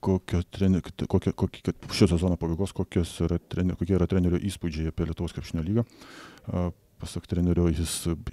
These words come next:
čia bus ir kitą sezoną, todėl turės daugiau tos patirties, tačiau kiek jis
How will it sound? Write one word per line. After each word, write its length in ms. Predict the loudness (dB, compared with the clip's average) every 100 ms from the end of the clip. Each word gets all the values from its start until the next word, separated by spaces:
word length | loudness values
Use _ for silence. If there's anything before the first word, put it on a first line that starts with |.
| -6
čia 140 | -2 0
bus 240 | 0 -2
ir 140 | -4 -4 -8
kitą 240 | -4 -2 -2
sezoną, 380 | -2 -2 -2 -4
todėl 380 | -8 -8 -6 -8 _ -20 -20 -20 _
turės 300 | 0 2 4
daugiau 180 | 4 2
tos 140 | 2 -2
patirties, 460 | -4 0 0 0 -4
tačiau 300 | -4 -2 -2
kiek 240 | -2 -2
jis 140 | -2